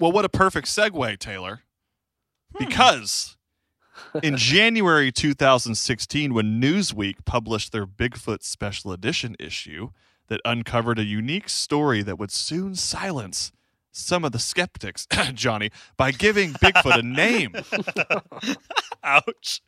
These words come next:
Speaker 1: Bigfoot had a name.
Speaker 3: A name?
Speaker 1: And that name
Speaker 3: A name?
Speaker 1: Are you ready for it?
Speaker 2: I'm ready.
Speaker 3: Spit it at me.
Speaker 1: That name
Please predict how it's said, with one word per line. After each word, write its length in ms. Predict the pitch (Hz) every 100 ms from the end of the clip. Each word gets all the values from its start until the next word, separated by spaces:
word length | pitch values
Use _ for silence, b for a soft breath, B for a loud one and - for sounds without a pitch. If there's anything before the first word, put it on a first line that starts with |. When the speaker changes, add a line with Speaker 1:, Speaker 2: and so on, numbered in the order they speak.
| _
Speaker 1:
Bigfoot 420 | 214 294 - 180
had 260 | 160 156 165
a 40 |
name. 380 | 180 214 302 247
Speaker 3:
A 60 | 139
name? 540 | 135 175 247 127 127 127
Speaker 1:
And 160 | 123
that 220 | 147 202
name 600 | 165 180 208 156 110 127 - _ _ -
Speaker 3:
A 40 | 139
name? 500 | 139 226 113 110 120
Speaker 1:
Are 120 | 117
you 160 | 110 110
ready 200 | 147 131
for 260 | 170 196
it? 120 | 226 - _
Speaker 2:
I'm 80 | 151
ready. 200 | 117 135 _ _ _ _ _ _ _ _ _ _
Speaker 3:
Spit 340 | - - - 156
it 80 | 139
at 140 | 127
me. 140 | 120 - -
Speaker 1:
That 280 | 120 123
name 520 | 139 143 147 113 92